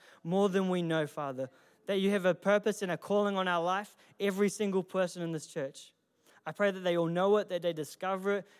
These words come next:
In your name, amen. Amen. Hey, I'm so excited for the next speaker that's coming up.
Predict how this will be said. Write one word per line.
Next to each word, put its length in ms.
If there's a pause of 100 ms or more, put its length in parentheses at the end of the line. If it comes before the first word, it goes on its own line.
(120)
In 180
your 180
name, 420 (440)
amen. 240
Amen. 380 (1500)
Hey, 200
I'm 200
so 240
excited 460
for 120
the 80
next 220
speaker 340
that's 240
coming 360
up. 260